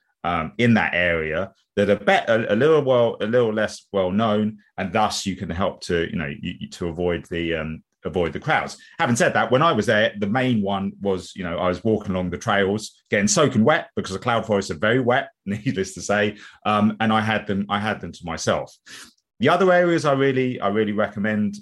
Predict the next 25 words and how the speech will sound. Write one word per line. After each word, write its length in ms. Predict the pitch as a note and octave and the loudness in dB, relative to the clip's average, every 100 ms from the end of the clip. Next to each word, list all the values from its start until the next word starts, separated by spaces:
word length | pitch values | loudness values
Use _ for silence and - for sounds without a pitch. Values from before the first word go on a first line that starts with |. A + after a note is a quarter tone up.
| - | -8
are 260 | G2+ F#2+ F#2 | -2 0 -2
the 320 | E2 F#2 F2+ | -2 -2 -2
Zona 320 | F#2+ A#2 A2 G2+ | 0 2 2 0
Sur, 380 | - D#3+ F#3+ F#3+ _ _ | -2 -4 -4 -6 _ _
the 100 | F#2 | -10
far 460 | D#2 - D3+ D#3 D3+ | -10 -6 0 2 2
south, 500 | - C#3+ D3 D3+ - _ _ _ _ | 0 0 0 -4 -12 _ _ _ _
um, 500 | F#2 F#2 F2+ F2+ F2+ - | -4 -2 0 -2 -4 -6
of 120 | F2+ | -6
Costa 280 | - G#2+ - | 0 0 2
Rica, 200 | A2+ A#2 | 0 2
which 180 | F#2+ G2 | 0 0
are 40 | |
a 40 | G2 | 2
little 200 | D3+ D3 | 2 4
bit 140 | C3+ | 2
less 200 | B2+ B2 | 0 -2
developed, 600 | A#2+ B2 D3 D#3 - - - _ _ - | 0 0 2 0 -4 -18 -20 _ _ -6
um, 240 | F#3 G3+ | -2 -2
still 200 | - F3 | 0 2
relatively 420 | E3 D#3+ D3+ C3+ | 4 2 0 0
easy 240 | C#3 A#2 G#2+ | 0 0 -2
to 120 | G2+ | -2
get 260 | C3 G2 - | -2 -2 -4
to, 340 | A#2+ B2 A#2+ | -2 0 -2